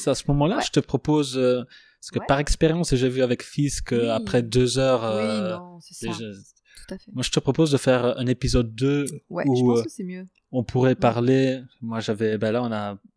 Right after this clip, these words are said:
Speaker 1: bien approché la méthode, la nutrition, mais
Speaker 2: Oui.
Speaker 1: j'avais, je voulais parler avec toi de l'eau, de, de,
Speaker 2: Oui.
Speaker 1: de la mémoire de l'eau, de
Speaker 2: Ah,
Speaker 1: la,
Speaker 2: ouais.
Speaker 1: la technique, euh, du froid, de Wim Hof,
Speaker 2: C'est ça,
Speaker 1: justement,
Speaker 2: ouais.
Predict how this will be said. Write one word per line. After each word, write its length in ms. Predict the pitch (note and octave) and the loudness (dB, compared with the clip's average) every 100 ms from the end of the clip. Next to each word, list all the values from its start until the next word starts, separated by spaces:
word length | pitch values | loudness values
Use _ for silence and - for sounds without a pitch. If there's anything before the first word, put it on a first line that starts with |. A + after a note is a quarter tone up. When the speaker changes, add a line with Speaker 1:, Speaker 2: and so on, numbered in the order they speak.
| _ | _
Speaker 1:
bien 240 | A#2 B2+ | -4 -2
approché 360 | B2 - B2 C3 | -2 -6 -6 -4
la 180 | A#2 A2+ | -4 -4
méthode, 380 | A#2 - A#2 A2 | -6 -6 -4 -2
la 180 | A2 | -2
nutrition, 540 | A2 A2 A#2+ - D3 C#3 | -2 -4 -6 -4 -2 -2
mais 140 | A#2+ | -2
Speaker 2:
Oui. 60 | F#2+ E2+ - _ | -4 -10 -16 _
Speaker 1:
j'avais, 480 | A2 A2+ A2+ A2 A2 | -4 -2 -2 -2 -6
je 60 | |
voulais 160 | G2+ A#2 | -2 0
parler 220 | A#2+ A#2 | 0 0
avec 160 | A#2 - | -2 -2
toi 160 | B2+ | -2
de 100 | A2 | -2
l'eau, 320 | G#2+ A2+ D3+ - _ _ - | 0 0 0 -2 _ _ -10
de, 140 | A2 | -6
de, 100 | G2+ A2 | -6 -6
Speaker 2:
Oui. 60 | E2+ | -6
Speaker 1:
de 100 | G#2+ | -4
la 100 | G#2 | -4
mémoire 340 | A2 A#2 A#2 | -2 -2 -2
de 100 | A#2 | 0
l'eau, 320 | A#2 B2 B2+ B2 | 0 2 0 -2
de 40 | |
Speaker 2:
Ah, 100 | A#2 | -2
Speaker 1:
la, 60 | F#3+ | -4
Speaker 2:
ouais. 100 | G3+ | -4
Speaker 1:
la 60 | - | -8
technique, 380 | - - G#2+ A2+ | -10 -12 -10 -8
euh, 280 | G#2 G#2 | -8 -10
du 100 | G2+ | -10
froid, 400 | G#2+ - A#2 A2+ | -12 -6 -2 -2
de 80 | A2 | 0
Wim 260 | G#2+ A2+ A#2 | 0 0 2
Hof, 260 | B2+ B2+ - | 2 0 -2
Speaker 2:
C'est 60 | |
ça, 40 | A2+ | -2
Speaker 1:
justement, 560 | A#2 - A#2+ B2+ C3 - | -2 -2 -2 -2 -6 -10
Speaker 2:
ouais. 180 | F#3+ F#3 | -12 -14